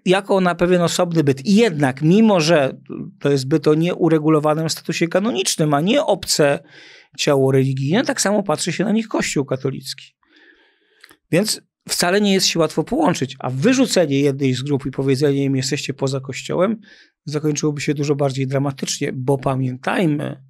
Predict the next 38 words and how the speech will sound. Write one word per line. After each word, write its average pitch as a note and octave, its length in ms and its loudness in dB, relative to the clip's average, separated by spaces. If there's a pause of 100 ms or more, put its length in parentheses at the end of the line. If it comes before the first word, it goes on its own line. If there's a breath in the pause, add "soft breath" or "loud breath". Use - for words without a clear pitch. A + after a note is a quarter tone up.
(540 soft breath)
to C#3 120 -2
czasem C#3+ 400 0
nie G#3+ 140 2
są, D3+ 180 0 (160 loud breath)
ludzie D4+ 220 -2
czasem A3+ 300 0
nie A#3 100 0
decydują G#3+ 500 0
o E3 60 4
tym, D3 200 -4
po C#3 140 -2
której F3+ 280 0
ja D3+ 100 6
będę D3+ 280 2
st-, - 200 -8
e, C#3+ 600 -4
stronie C#3+ 420 -4
w C3+ 60 -10
sporze C3+ 340 -4
doktrynalnym, C3+ 760 -6 (320 loud breath)
tylko F3 460 -2
czym D#3 200 -4
biskup E3 340 -6
mi E3+ 120 -4
odpowiada, D3 520 -4
czy C#3 180 -10
nie. B2+ 280 -10 (600 loud breath)
A C#3+ 120 -2
mój F3+ 220 2
proboszcz, E3 520 0
po C#3 100 -10
której C#3+ 360 -10
jest C3 140 -8
stronie, C3+ 540 -8 (420 soft breath)
a D3+ 100 -4
ksiądz, F#3 400 -2
którego F#3 320 -2
lubię, C#3 560 -4